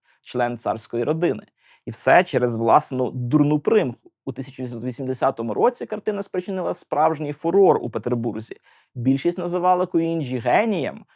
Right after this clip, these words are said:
багато хто й шарлатаном, але це зображення української природи не залишало байдужим нікого. Однак те, що ми бачимо зараз,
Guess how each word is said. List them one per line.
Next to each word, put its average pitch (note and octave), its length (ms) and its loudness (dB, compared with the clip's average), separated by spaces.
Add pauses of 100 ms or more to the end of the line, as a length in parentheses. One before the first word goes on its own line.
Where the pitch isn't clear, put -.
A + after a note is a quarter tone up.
(160)
багато C#3+ 400 0
хто A#3+ 180 -2
й B3+ 40 0
шарлатаном, A#3+ 920 2
але B2+ 220 4
це B2+ 380 2
зображення A#2+ 680 0
української A#2+ 680 -4
природи G3+ 680 0 (280)
не F#3+ 120 2
залишало D#3 500 2
байдужим A#2+ 640 -2 (140)
нікого. A#2+ 680 -6 (600)
Однак B2 460 -4
те, C3 260 2
що - 220 -8
ми A#2+ 100 -2
бачимо A#2+ 460 0
зараз, A#2+ 640 2